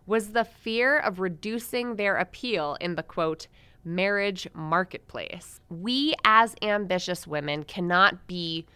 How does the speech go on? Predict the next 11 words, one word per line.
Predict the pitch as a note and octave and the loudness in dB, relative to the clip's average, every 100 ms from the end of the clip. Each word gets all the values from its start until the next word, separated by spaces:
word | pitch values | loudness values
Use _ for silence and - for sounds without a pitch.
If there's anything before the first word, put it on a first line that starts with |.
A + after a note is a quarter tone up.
| _ - | _ -12
complicit | F#3+ F3 - E3 - - - - - - - - | -8 -8 -6 -6 -6 -10 -10 -14 -16 -20 -20 -4
in | F#3+ D#3+ - | -4 -4 -2
building | F#3+ G3+ G#3 A3 A3 - | 0 0 0 -4 -4 -6
our | F#3+ F#3+ - | -2 -2 0
own | F3 E3 E3 D#3 B2 - | 0 0 -2 -4 -12 -6
gilded | F3+ E3 D#3+ E3+ D#3+ D3 - | -2 0 0 -2 -2 -4 -12
cage. | - - - - - - - - - | -16 -14 -12 -14 -14 -16 -20 -18 -2
I | A3 D4+ | 2 2
would | D#4+ C#4 E3 D#3+ | 0 -2 -6 -6
rather | G3 F#3 F3+ D#3+ D3 | 2 4 4 0 -8
be | - E3 | -10 -14